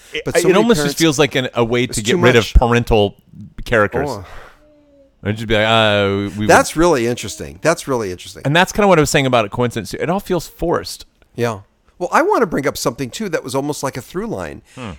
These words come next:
Speaker 2: Everyone
Speaker 1: <laughs>
Speaker 2: in this
Speaker 1: Drugs.
Speaker 2: film is a fraud.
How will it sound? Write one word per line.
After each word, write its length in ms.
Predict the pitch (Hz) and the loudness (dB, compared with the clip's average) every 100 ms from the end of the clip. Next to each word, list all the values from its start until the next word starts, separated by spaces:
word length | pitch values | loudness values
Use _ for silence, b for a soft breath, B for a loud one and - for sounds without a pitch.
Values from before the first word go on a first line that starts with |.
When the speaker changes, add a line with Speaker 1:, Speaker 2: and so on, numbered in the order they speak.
| _ - | _ -6
Speaker 2:
Everyone 640 | 226 339 269 208 180 185 _ _ _ _ _ - | 0 0 2 0 0 -6 _ _ _ _ _ -16
Speaker 1:
<laughs> 80 | |
Speaker 2:
in 60 | - | -16
this 80 | - | -4
Speaker 1:
Drugs. 340 | - - 104 - | 0 2 0 0
Speaker 2:
film 380 | 143 117 135 - | 0 0 -2 -6
is 140 | 147 | -6
a 40 | 160 | -6
fraud. 1000 | - - 208 247 240 104 85 80 78 110 | -8 -10 -6 -6 -4 -6 -6 -8 -16 -18